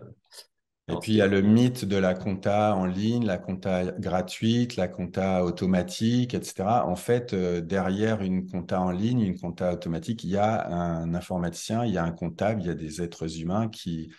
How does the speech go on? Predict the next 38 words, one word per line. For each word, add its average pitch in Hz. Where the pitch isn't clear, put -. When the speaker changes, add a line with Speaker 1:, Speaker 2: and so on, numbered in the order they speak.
Speaker 1:
euh, 76
voilà, 90
qui -
doivent 87
passer 87
du 82
temps, 131
soit 110
à, 85
à 78
améliorer 87
le 85
programme, 95
soit 92
à, 80
à 67
contrôler 90
les 78
erreurs, 101
euh, 78
et -
cetera, 92
et -
cetera. 110
Donc, 92
il 92
y 85
a, 78
il 82
y 92
a 101
du 92
travail. 90
On 78
n'est 80
pas 95
dans 85
la 78